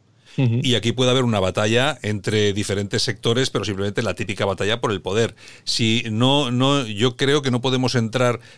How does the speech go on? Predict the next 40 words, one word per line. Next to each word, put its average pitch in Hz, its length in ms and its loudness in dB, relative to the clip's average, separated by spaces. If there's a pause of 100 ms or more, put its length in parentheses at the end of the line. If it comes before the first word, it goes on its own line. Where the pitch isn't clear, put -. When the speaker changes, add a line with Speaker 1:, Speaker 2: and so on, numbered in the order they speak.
Speaker 2:
en 120 160 -2
esa, 117 640 2
en 113 100 0
ese 127 180 0
debate 127 320 2
sobre 123 400 2
si 120 520 2
ahora 127 240 2
mismo 135 300 0
Trump, 135 220 0
incluso 120 320 -2
fuera 131 380 0
de 127 80 0
la 123 140 0
presidencia, 131 600 0 (340)
puede 135 200 2
hacerse 127 300 0
con 127 100 0
el 123 80 2
control 127 440 2
o 123 60 4
no 135 320 4
del 123 360 2
partido, 131 560 -2
si 127 100 -2
el 117 80 0
partido 123 320 -2
va 127 60 2
a - 20 2
seguir. 127 220 -4
No, 147 140 -2
es 135 120 -2
que 143 140 -2
yo 139 120 -4
creo 165 140 -2
que 135 100 -2
Trump 151 220 -2
nunca 156 400 0
ha 107 60 2
tenido 110 480 0